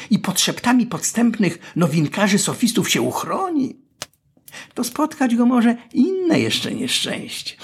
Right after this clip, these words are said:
zwłaszcza jeśli za długo z jurystami przebywa. Nastaje na niego bowiem w ten czas pokusa hiperleksji,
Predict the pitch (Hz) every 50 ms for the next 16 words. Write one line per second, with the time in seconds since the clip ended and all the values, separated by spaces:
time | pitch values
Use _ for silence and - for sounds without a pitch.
0 | - - - - 123 123 120 110 - - - - 147 127 - - - - 139 123
1 | 123 123 107 135 131 127 117 110 113 127 127 135 127 135 131 131 139 - - 131
2 | 120 120 120 117 - - 123 117 120 180 254 285 254 220 202 175 - - - _
3 | _ _ _ _ _ _ _ _ _ _ - - - _ _ _ _ - - -
4 | - - - 165 165 165 170 175 175 - 180 180 - - - - - - 170 180
5 | 175 - - - - - - - - - - - - 175 - - - 156 147 -
6 | - 196 190 - - - - - - _ _ _ _ _ _ _ _ _ _ _
7 | _ _ _ - - - - 175 185 180 - - - 180 180 175 175 175 175 175
8 | 185 190 190 190 - - - - - - - - - - - -